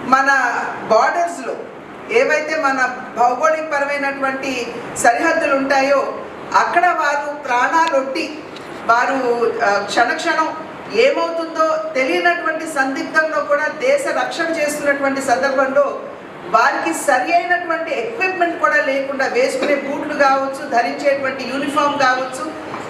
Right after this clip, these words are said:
లేదంటే వారికి ఇచ్చేటువంటి బుల్లెట్ ప్రూఫ్, ఆ, ఆ, వెస్ట్ జాకెట్స్ కావచ్చు, వారికి సప్లై చేసేటువంటి ఆయుధాలు కావచ్చు, ఎటువంటివి అవ-, అవన్నీ కూడా నాణ్యత లేనటువంటివి.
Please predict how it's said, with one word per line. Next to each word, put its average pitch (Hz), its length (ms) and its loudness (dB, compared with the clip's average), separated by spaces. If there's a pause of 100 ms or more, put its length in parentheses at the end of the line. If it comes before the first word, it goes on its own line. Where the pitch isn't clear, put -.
లేదంటే 311 520 2
వారికి 269 300 0
ఇచ్చేటువంటి 294 540 -4
బుల్లెట్ 302 500 -2
ప్రూఫ్, 294 300 -2
ఆ, 220 1040 2
ఆ, 208 40 4 (640)
వెస్ట్ - 480 0
జాకెట్స్ 320 480 0
కావచ్చు, 269 520 0 (460)
వారికి - 480 2 (640)
సప్లై 269 340 4
చేసేటువంటి 294 680 0
ఆయుధాలు 320 540 2
కావచ్చు, 277 640 -2
ఎటువంటివి 339 760 0
అవ-, 240 400 2
అవన్నీ 269 480 -2
కూడా 339 200 2
నాణ్యత 320 680 0
లేనటువంటివి. 320 880 0